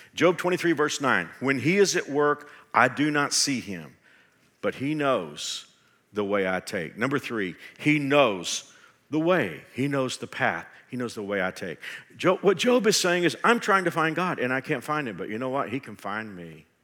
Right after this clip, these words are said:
Now, if you're, you know, a lot of us at New Spring are pretty young, but I, those of us who have some years on us like I do, this is getting to be very precious to you.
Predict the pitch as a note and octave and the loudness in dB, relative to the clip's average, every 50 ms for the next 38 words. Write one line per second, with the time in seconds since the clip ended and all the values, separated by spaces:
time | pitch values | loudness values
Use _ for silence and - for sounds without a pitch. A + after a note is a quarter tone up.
0 | _ _ _ _ _ _ _ _ _ _ - - _ _ C#3+ E3 D#3+ D#3+ D3+ - | _ _ _ _ _ _ _ _ _ _ -20 -20 _ _ 4 4 6 6 4 2
1 | - E3 C#3 - E3 D#3 D3+ - - D#3+ D3 B2+ B2+ C3 C#3 D#3+ D#3 D3 A#2+ - | 0 -2 0 0 0 -2 -2 -2 -4 -2 0 0 0 2 2 2 0 0 -4 -6
2 | - - F#2 - G#2 G#2+ - - - - G2+ G2 F2+ - - G#2+ F2 F2 F#2+ G2+ | -8 -8 -8 -8 -8 -8 -8 -8 -8 -8 -8 -8 -8 -8 -8 -8 -6 -4 -2 -2
3 | G2 F2+ F2+ F2+ - _ - - - - - - - - _ _ - G#2+ C3 C#3+ | -2 -4 -6 -10 -14 _ -20 -20 -20 -20 -20 -20 -20 -20 _ _ 0 2 4 4
4 | - - - - - - A#2+ B2 D#3+ F3+ D#3+ E3+ D3+ C#3+ - - C#3 C3 C3+ - | 4 2 -4 -14 -16 -6 0 0 2 2 2 -2 -2 -4 -2 -2 0 0 0 0
5 | - A#2+ G2+ F#2+ G2+ A#2+ C3 C3 C3 A#2+ B2 A#2+ B2 A#2+ - - G#2+ G#2+ - A#2+ | -2 -6 -6 -4 -4 -2 -2 -2 -2 -4 -4 -4 -4 -6 -4 -4 -4 -2 0 0
6 | A#2 A#2+ A#2 C3 B2+ C3+ B2+ - G#2 A#2 - - A#2 - B2 A#2 - A2 F#2 G2+ | -2 0 -2 -4 -6 -6 -6 -6 -8 -8 -8 -10 -8 -8 -8 -8 -6 -6 -8 -6
7 | F#2+ F2+ G2 G2 - - - G2 F2+ - - D#2+ - - - - C#2 C2 B1 B1 | -6 -4 -4 -6 -6 -6 -8 -6 -6 -6 -10 -12 -12 -14 -14 -14 -16 -16 -18 -18
8 | - | -20